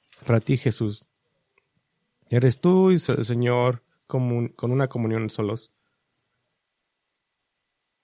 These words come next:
Ah. Ay, ay. En nuestro país, un amor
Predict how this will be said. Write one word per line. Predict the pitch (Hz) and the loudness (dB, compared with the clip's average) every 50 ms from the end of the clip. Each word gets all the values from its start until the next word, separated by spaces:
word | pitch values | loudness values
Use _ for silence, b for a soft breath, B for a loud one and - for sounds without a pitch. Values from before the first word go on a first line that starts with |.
| _ _ _ _ _ _ _ _ _ _ _ _ _ _ _ _ _ _ _ _ _ _ _ _ _ _ _ _ _ _ _ - - | _ _ _ _ _ _ _ _ _ _ _ _ _ _ _ _ _ _ _ _ _ _ _ _ _ _ _ _ _ _ _ -12 -10
Ah. | - 107 101 - _ _ B B B B B B B B _ _ _ _ _ _ _ _ _ _ _ _ _ _ _ _ _ _ _ _ _ _ _ _ _ | -10 -10 -10 -12 _ _ B B B B B B B B _ _ _ _ _ _ _ _ _ _ _ _ _ _ _ _ _ _ _ _ _ _ _ _ _
Ay, | - 123 123 123 123 | -4 -2 -2 0 0
ay. | 117 113 113 120 120 - _ _ _ _ _ _ _ _ _ _ _ _ _ _ | 0 0 0 -2 -6 -8 _ _ _ _ _ _ _ _ _ _ _ _ _ _
En | 131 123 | -4 -4
nuestro | 120 110 - 120 110 | -4 -4 -4 -8 -4
país, | - 107 107 110 110 113 120 120 120 - - _ _ _ _ _ _ _ _ _ _ _ _ _ _ _ _ _ _ _ _ _ _ _ _ _ _ _ _ _ _ _ _ _ _ _ _ _ _ _ _ _ _ _ _ _ _ _ _ _ _ - | -2 -2 0 0 -2 -2 -4 -6 -8 -12 -16 _ _ _ _ _ _ _ _ _ _ _ _ _ _ _ _ _ _ _ _ _ _ _ _ _ _ _ _ _ _ _ _ _ _ _ _ _ _ _ _ _ _ _ _ _ _ _ _ _ _ -8
un | 110 113 110 | -6 -4 -4
amor | 107 104 101 101 104 104 101 101 101 101 107 | -4 -4 -4 -4 -4 -4 -4 -4 -4 -6 -8